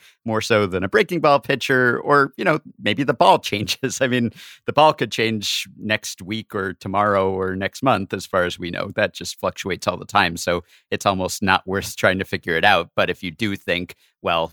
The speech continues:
it, we're at a, an almost all-time high home run rate still, if it comes down from there, well, maybe do you bump down a guy who has a pretty good power in this environment, but might not in another? But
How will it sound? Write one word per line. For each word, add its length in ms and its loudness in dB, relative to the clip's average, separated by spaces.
it, 200 -16
we're 160 -6
at 200 0
a, 240 0
an 240 -6
almost 460 -2
all-time 460 0
high 240 0
home 240 -4
run 220 6
rate 260 0
still, 500 2
if 140 -8
it 140 -6
comes 260 -6
down 280 4
from 200 -2
there, 300 4
well, 340 0
maybe 260 -8
do 120 -16
you 100 -6
bump 360 -6
down 280 0
a 40 -8
guy 280 2
who 240 -8
has 380 -2
a 140 0
pretty 280 -2
good 200 -2
power 300 4
in 120 2
this 180 0
environment, 540 2
but 180 -4
might 180 -4
not 240 0
in 120 -6
another? 340 -2
But 240 0